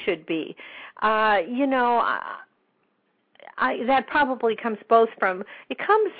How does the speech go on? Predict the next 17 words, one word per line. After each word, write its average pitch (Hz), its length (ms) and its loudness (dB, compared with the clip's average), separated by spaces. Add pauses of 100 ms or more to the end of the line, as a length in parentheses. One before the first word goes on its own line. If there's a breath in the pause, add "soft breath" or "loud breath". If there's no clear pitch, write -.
(140)
from 208 460 2 (440)
books, 175 360 8 (160)
but 220 280 6
when 262 200 -2
you 262 80 -4
go 311 180 2
past 311 360 2 (160)
books, 170 420 6 (680 loud breath)
uh, 233 240 4
you 254 200 -2 (120)
see 320 140 2
it 285 160 2
actually, 233 920 4
what 233 520 2
we're 247 160 2 (100)
seeing 311 180 -2
on 226 180 0